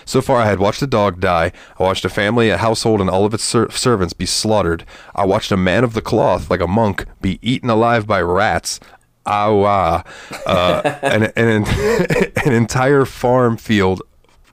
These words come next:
full of slaughtered cows, pigs, and other animals that you're having to make your way through 'cause the Inquisition killed all these fucking animals at this farm. And then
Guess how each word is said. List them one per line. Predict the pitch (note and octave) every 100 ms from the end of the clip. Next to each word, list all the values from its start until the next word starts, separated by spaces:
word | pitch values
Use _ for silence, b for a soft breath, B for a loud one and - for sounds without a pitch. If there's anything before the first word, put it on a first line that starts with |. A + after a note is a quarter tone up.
| _
full | - - F#3 E3+
of | B2+
slaughtered | - C#3 C#3 C3+ -
cows, | A#2 A#2 B2
pigs, | - B2+ A#2 G#2
and |
other | G#2 F#2
animals | F#2+ F#2 F2+ F2 B B B -
that | G2+
you're | G2+
having | G#2 G2+
to | F#2+
make | G2 -
your | F#2+
way | F#2
through | F2+ G2 F#2+
'cause | F#2+
the | F#2+
Inquisition | G2 - F#2 F2+
killed | - G#2 F#2+
all | F#2
these | F2+
fucking | - F#2 -
animals | F#2 F#2+ F2+
at | F#2
this | -
farm. | - G2 F2 E2+ F#2 B B B B B B B B B _
And | G#2 G2+ G2 - _ _ _ -
then | A2+ C3+ A#2+